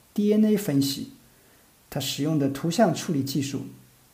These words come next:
可以在一块三千年前的陶器碎片上检测出有多少古代抄写员参与了制作。特拉维夫大学和威茨曼科学研究所开办的一个考古实验室，甚至雇佣了以色列警方的首席法医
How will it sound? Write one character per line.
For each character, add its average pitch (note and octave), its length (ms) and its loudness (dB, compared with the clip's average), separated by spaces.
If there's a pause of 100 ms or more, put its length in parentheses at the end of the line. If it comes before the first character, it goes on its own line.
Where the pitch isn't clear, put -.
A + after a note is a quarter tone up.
(120)
可 - 160 -6
以 D#3+ 100 0
在 E3 160 0
一 D3+ 80 2
块 D3+ 200 -2
三 A#3+ 280 4
千 A#3 160 4
年 E3+ 200 4
前 C#3 220 -4
的 C#3+ 120 -2
陶 C3+ 240 -4
器 - 160 -4
碎 F3+ 220 -2
片 D3+ 220 -2
上 C3 300 -4 (320)
检 C3+ 240 -2
测 D3+ 160 -2
出 D3+ 420 -4
有 C3+ 120 -2
多 A#3+ 200 2
少 C#3 200 -2
古 C#3 260 -8
代 D#3 160 2
抄 F3 220 -4
写 C#3+ 140 -4
员 B2+ 340 -4
参 D#3 260 -2
与 B2+ 60 0
了 B2 100 -4
制 C3 200 -6
作。 B2 220 -8 (1500)
特 - 120 0
拉 F#3 100 6
维 E3+ 140 4
夫 F#3 120 -2
大 F#3 160 4
学 C#3 320 -2
和 C#3+ 340 -2
威 G3 140 0
茨 G3+ 200 -2
曼 D#3 160 0
科 - 180 -2
学 D3 240 0
研 D3 160 2
究 G#3+ 140 0
所 - 200 -6
开 - 160 -6
办 D#3 220 0
的 C3 320 0
一 D#3+ 80 -4
个 D3+ 140 -4
考 - 200 0
古 F#3+ 140 -4
实 D3+ 200 -4
验 E3 140 0
室， - 200 -6 (500)
甚 A3+ 180 0
至 G3+ 120 2
雇 A3+ 200 2
佣 G#3 200 8
了 D#3+ 100 4
以 C#3 140 4
色 A3+ 140 2
列 G3 120 4
警 C3 260 0
方 G3+ 240 2
的 D3+ 160 2
首 C3+ 280 -2
席 F#3+ 180 -2
法 C3 260 -4
医 D#3+ 240 -4